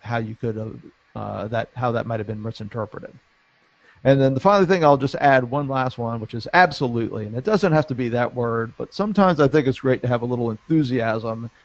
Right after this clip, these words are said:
and not just say, "Yes, I can do that." Be absolutely, certainly, definitely. Give, put a little punch behind the words. And things like this can make you stand out and can create, uh,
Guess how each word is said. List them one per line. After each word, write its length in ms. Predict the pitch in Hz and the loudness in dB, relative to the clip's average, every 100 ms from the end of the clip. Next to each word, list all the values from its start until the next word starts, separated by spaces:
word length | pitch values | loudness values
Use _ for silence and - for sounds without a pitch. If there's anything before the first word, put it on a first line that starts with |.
| _ | _
and 120 | 127 | 0
not 180 | 131 131 | 2 4
just 160 | 135 - | 2 2
say, 120 | 131 | 0
"Yes, 360 | 120 123 123 127 | 4 2 2 0
I 100 | 120 | -6
can 160 | 107 | -8
do 180 | 104 107 | -8 -6
that." 300 | 113 123 - | -2 -2 -4
Be 240 | 135 135 - | -6 -6 2
absolutely, 800 | 147 - 147 135 151 98 92 - _ _ - _ | 2 2 0 2 2 0 -8 -14 _ _ -20 _
certainly, 560 | - 165 160 110 104 107 | 2 6 6 2 -12 0
definitely. 540 | 156 151 113 - 104 117 | 0 0 -8 -16 -18 -2
Give, 240 | 143 139 - - - _ | -2 -2 -6 -14 -18 _
put 140 | - 185 | 2 4
a 60 | |
little 220 | 180 175 151 | 6 4 2
punch 300 | 156 147 - | 2 0 -2
behind 220 | 120 101 | -4 -6
the 60 | |
words. 360 | 87 95 98 - | -8 -6 -6 -10
And 100 | 120 | -6
things 240 | 170 180 180 | -2 0 2
like 160 | 175 | 2
this 180 | 165 170 | 2 0
can 160 | - 123 | -2 -4
make 220 | 123 - | -4 -4
you 60 | 123 | -8
stand 340 | - 123 120 | -4 -2 0
out 320 | 123 123 123 _ _ _ | 2 2 0 _ _ _
and 280 | 147 147 143 | -2 -2 -2
can 220 | - 135 - | -4 -6 -8
create, 520 | - 135 131 139 143 - _ 113 _ _ - | -6 -2 2 2 0 -6 _ -20 _ _ -8
uh, 260 | 113 110 | -6 -6